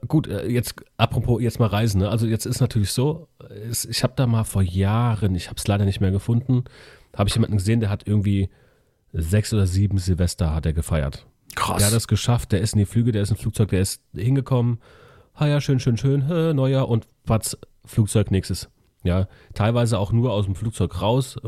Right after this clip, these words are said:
Speaker 1: ganz kurz Hallo gesagt und in den nächsten Flieger wieder rein. Ähm,
Speaker 2: Ja, es macht ja auch keinen
Speaker 1: macht er
Speaker 2: Spaß.
Speaker 1: Nee, macht er natürlich, es war halt mal ein Gag, ne?
Speaker 2: Ja.
Speaker 1: Und wenn man's Geld hat, soll man's machen.
Speaker 2: Ja.
Speaker 1: Es gibt aber immer auch die Möglichkeit, relativ gut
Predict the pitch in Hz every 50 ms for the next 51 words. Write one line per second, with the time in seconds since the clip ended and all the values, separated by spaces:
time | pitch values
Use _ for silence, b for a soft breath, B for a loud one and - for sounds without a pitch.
0 | 107 - 107 107 104 - - 110 107 - - - - - - 110 127 127 123 120
1 | 117 117 113 110 - - 104 104 104 104 101 98 98 95 - - 95 - - 90
2 | 92 85 85 80 78 76 71 69 67 - _ b b b b b b b b b
3 | b b b b 95 95 95 92 95 92 - - _ _ _ _ _ _ _ _
4 | _ _ _ _ _ _ _ _ - - 92 - - 92 - - - - - 185
5 | - - - - - - - - - _ _ - - - - 85 95 92 87 90
6 | 90 - 104 90 - 104 92 95 - 90 - - 85 80 101 101 104 110 95 98
7 | 87 87 82 - 85 - - 85 98 113 113 110 - 95 82 - - - 95 98
8 | 113 104 104 98 - - 113 113 117 117 110 98 95 - - - - 95 90 87
9 | 85 - - 73 73 71 - - - - - - _ _ _ _ _ _ _ _
10 | _ _ _ _ _ _ _ _ _ - - 110 - 190 185 - - 147 139 127
11 | 139 147 170 156 - - 123 117 120 139 - - 190 - - - 147 143 131 110
12 | 90 98 110 127 151 156 - - 139 127 - - - - _ _ _ _ _ _
13 | _ _ _ _ _ _ _ _ _ _ _ _ _ - 180 185 185 - - -
14 | - -